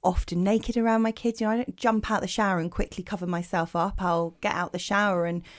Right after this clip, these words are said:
you know, they see me in and out the shower. I mean, we're not naturists. I don't, like, cook the Sunday roast in the buff, but we are, we're open about nudity. And I never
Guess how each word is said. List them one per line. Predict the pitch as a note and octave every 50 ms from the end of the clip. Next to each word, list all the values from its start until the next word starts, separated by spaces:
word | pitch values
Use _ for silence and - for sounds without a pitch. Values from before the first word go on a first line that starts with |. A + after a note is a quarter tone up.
| - - -
you | - A3+
know, | G#3 F3+
they | F#3 G3+ G#3
see | - - - G#3+ G3 G3+
me | G3+ G3 F#3+ F#3+ F#3+ G3
in | - F#3+
and | F#3 F#3 F#3
out | F#3 F3+ -
the | F3+
shower. | - - F#3+ F3+ E3+ E3+ F3
I | F3+
mean, | G3+ A#3+ C4
we're | C#4+ D4+
not | C4+ B3 -
naturists. | F3 F3 F#3+ G#3 - - - D#3+ D#3 D#3+ -
I | - G3+
don't, | G#3+ G3 E3+
like, | E3 - -
cook | - - -
the | E3+
Sunday | - - F#3+ F3 E3+ E3+ D#3+
roast | D#3+ F3 E3+ E3 D#3 - - - - -
in | E3+ D#3+ D#3
the | D#3+
buff, | - G3+ F3+ D3+ D3 - - -
but | F3+ F3 E3 - - - - - - -
we | G#3 G3
are, | G3+ G3+ G3 F#3+ F#3 F#3 F3+ - - - - - - - - - -
we're | F#3+ G#3 G3+ -
open | F#3+ G#3 A3 - - - E3+ D3+
about | - D3 C#3+ C#3+ - -
nudity. | F3+ F3 F3 F3 - - - C#3 C#3 - -
And | F3 E3 E3 D#3+ - - -
I | F#3 F3+
never | F#3 F#3+ F#3+ G3 F#3 F#3 F3 E3+ E3 D#3+ D3